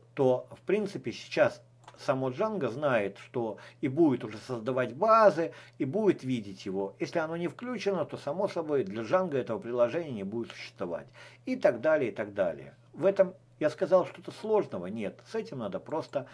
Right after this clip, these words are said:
работать. Поэтому сетинки админ мы как отдельно.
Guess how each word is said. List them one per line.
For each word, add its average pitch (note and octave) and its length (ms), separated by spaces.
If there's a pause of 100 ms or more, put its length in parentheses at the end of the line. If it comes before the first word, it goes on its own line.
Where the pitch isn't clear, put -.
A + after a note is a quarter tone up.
(400)
работать. F#2+ 580 (540)
Поэтому D#3 600 (200)
сетинки D#3+ 520
админ G#3+ 580
мы C3+ 160
как - 320
отдельно. F#2 560